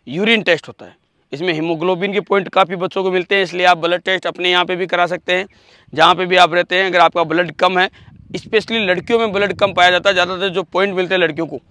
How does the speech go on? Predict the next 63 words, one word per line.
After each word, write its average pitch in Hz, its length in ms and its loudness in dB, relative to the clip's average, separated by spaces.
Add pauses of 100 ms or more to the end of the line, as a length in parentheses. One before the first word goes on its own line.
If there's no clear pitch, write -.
(260)
हीमोग्लोबिन 220 600 4
के 180 80 0
मिलते 131 260 -6
हैं। 110 100 -12 (840)
दूसरा, 208 400 4 (380)
लड़कों 180 360 2
को 226 100 0
जो 226 100 2
पॉइंट 208 260 0
मिलते 208 240 -2
हैं 220 40 2
ना, 226 80 0
वो 220 180 -2
ईसीजी 214 400 -4
में 233 140 0
और 233 240 4 (1600)
इसमें 151 680 -2
बीपी 214 280 0
के 226 120 4
मिलते 202 280 0
हैं, 220 100 2
क्योंकि 214 200 -4
बहुत 190 200 -4
सारे 202 140 0
बच्चे 190 220 -2
जब 196 120 -2
ईसीजी 196 300 -6
करते 175 220 -2
हैं 220 40 -2
तो 226 100 2
घबरा 170 280 0
जाते 170 220 0
हैं। 185 60 -4
तो 196 40 -2
इसलिए 185 220 -2
आप 180 160 4
एक 170 140 0
बार 185 180 2
किसी 170 220 -8
भी 185 80 -6
सरकारी 165 340 -2
हॉस्पिटल 160 400 -4
में 196 140 -4 (340)
या 185 100 2
नज़दीकी 185 340 0
किसी 190 180 -6
हॉस्पिटल 170 360 -2
में 180 120 0
एक 180 60 0
बार 180 140 4
अपनी 180 220 0
ईसीजी 185 300 -4
करा 170 200 2
लें, 202 180 0
उसको 208 240 -2
चेक 208 300 2
भी 196 80 -2
करा 175 160 2
लें 180 160 0
कि 202 60 0
आप 185 120 4
बिल्कुल 170 260 -4
बराबर 165 360 2